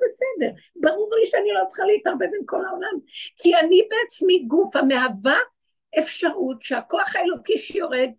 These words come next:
או ש-, אני לא יודעת איך לקרוא לו, בא מלמטה, מלמעלה, הוא... פועל דרך הקופסה הזאת, ואתם רואים שפועלים פה. נעשו תהליכים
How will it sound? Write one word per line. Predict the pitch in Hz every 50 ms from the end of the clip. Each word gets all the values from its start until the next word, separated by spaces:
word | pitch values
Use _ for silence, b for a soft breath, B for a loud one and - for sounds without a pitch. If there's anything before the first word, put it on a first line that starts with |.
| _ _ _ _ _ _ _ _ _ _
או | 277
ש-, | 240 - - 269 262 - - _ _ _ _ _ _ _ _ _ _ - -
אני | 226 220
לא | 220 269
יודעת | 269 - -
איך | -
לקרוא | 262 233 226 262 269
לו, | 247 233 208
בא | 170 233 247 254
מלמטה, | 247 247 247 226 240 294 302 - 330 302
מלמעלה, | 233 233 220 214 226 247 269 370 320 - - _ _
הוא... | _ 285 269 262 262 285 370 453 - - _ _ _ _ _ _ _ _ _ _
פועל | - 302 - - - 494 494 466 339 269
דרך | 381 415 427 440 - -
הקופסה | 508 466 - - 453 - - - 554 571 571 466
הזאת, | 311 240 233 208 208 - _
ואתם | 269 269 277 - 370
רואים | 370 359 370 392 453 494
שפועלים | - - 587 571 - 508 427 381 320 339 359 359 359 226
פה. | - - 302 277 247 - - _ _ _ _ _ _ _ _ _ _ _ _ _ _ _ _ _ _ _ _ _
נעשו | 285 294 311 294 247 - 359 403
תהליכים | - - 339 370 339 339 269 - - 349 392 392 392